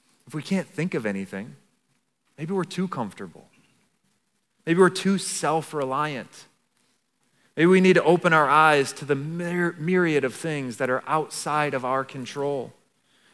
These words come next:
and realize, but for the grace of God, we'd be doomed too. We are still every bit as reliant on God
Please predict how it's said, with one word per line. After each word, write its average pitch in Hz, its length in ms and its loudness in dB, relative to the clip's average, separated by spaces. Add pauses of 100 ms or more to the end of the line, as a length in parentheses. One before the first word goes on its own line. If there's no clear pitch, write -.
and 139 220 -4
realize, 143 540 2 (240)
but 156 280 0
for 165 200 -6
the 147 80 -4
grace 143 400 -6
of 131 120 -12
God, 135 460 -4 (460)
we'd 143 160 -6
be 156 100 -2
doomed 143 380 -8
too. 143 260 -8 (1300)
We 165 100 4
are 156 60 4
still 160 380 0
every 160 380 0
bit 139 280 2
as 123 240 -4
reliant 127 560 -2
on 123 300 -2
God 113 460 0